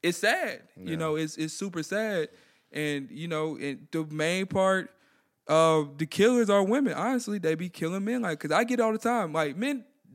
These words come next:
Speaker 1: don't do it no more. It's, we're grown now, so it does, like,
Speaker 2: Yeah.
Speaker 1: doesn't matter. Um, but,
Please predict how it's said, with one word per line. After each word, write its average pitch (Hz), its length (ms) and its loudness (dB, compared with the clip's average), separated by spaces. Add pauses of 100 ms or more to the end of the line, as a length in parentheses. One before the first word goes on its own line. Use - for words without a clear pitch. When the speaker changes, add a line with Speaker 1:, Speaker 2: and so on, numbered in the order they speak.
Speaker 1:
don't 185 220 2
do 233 180 2
it 220 40 2
no 156 120 0
more. 139 240 -6
It's, 147 180 -8
we're 156 140 -8
grown 170 400 -2
now, 139 220 -8
so 147 120 -12
it 147 80 -6
does, 147 180 -2
like, 143 160 -6
Speaker 2:
Yeah. 135 40 -6
Speaker 1:
doesn't 151 240 -2
matter. 160 340 -4 (600)
Um, 139 420 -8
but, 135 300 -10